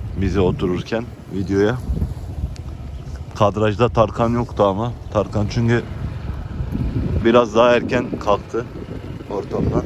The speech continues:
Burası da ana cadde, çevre yolu, şey, Esen-, Esentepe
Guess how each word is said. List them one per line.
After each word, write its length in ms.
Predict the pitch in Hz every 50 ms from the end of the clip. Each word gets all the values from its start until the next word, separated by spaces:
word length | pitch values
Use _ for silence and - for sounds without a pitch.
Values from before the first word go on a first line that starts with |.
| - - - - - - - - - - - - - - - - - - - - - - - - - - - - - - - - - - - - - - - - -
Burası 360 | 110 113 113 110 - - 104
da 60 | 113
ana 220 | 113 113 113 113 110
cadde, 320 | 110 101 98 - 101 95 95 - - - - -
çevre 280 | - 98 98 98 98 104
yolu, 240 | 101 98 90 98 107 - - - -
şey, 160 | 110 95 92 - - - - - - -
Esen-, 580 | 87 95 - - 110 98 98 104 - - - 120
Esentepe 540 | 104 - - 110 107 - 104 92 82 98